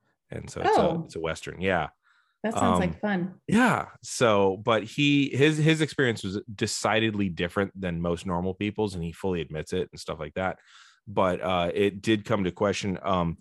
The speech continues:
Speaker 1: how many, um, different houses did you try to get your stuff published through? Or
Speaker 2: Mm.
Speaker 1: did you, 'cause some people, like, they'll take a completed work and then shop it around.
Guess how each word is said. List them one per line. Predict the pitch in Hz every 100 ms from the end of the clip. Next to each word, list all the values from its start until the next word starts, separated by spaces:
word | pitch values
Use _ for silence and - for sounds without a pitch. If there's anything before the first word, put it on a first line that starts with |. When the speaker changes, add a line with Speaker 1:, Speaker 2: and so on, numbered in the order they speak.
| - _ _
Speaker 1:
how | - 117 120
many, | 139 135 127 110 104 98 _
um, | 95 87 85 82 78 78 _ _ - -
different | 113 95 104 90
houses | - 95 98 - 87 82
did | 85 82
you | 80
try | - - 80 82
to | 80 82
get | 85
your | 58 80 69 - _ _
stuff | - 82 -
published | - 110 101 - -
through? | - - - _ _ _ _ _ _ _ -
Or | 101 98 95 90 90
Speaker 2:
Mm. | 92 _ -
Speaker 1:
did | 107 92
you, | 92 92 92 90 87 85 _ _ - - _
'cause | - 135
some | 175 196
people, | 170 147 117
like, | 104 95
they'll | 101
take | - 120 107
a | 107
completed | - 95 107 95
work | 90 131 131 104 -
and | 101 92
then | 95 90
shop | 87 95 90 85
it | 82
around. | 98 113 87 80 87